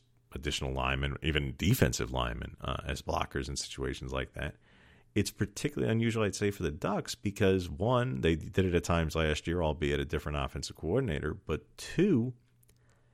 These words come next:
they play six offensive linemen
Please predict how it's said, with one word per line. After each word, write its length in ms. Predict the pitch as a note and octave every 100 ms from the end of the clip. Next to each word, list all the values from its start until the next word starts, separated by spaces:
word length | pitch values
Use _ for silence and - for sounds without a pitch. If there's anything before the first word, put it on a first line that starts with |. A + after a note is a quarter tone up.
| _ _ _ -
they 340 | F2+ A#2+ E3 F3
play 640 | - - D3+ G3+ F3 F3+
six 440 | - - F3+ - -
offensive 580 | F3+ - G3 F3+ F#3+ F#3
linemen 640 | F3+ A3+ C4 G#3+ B1+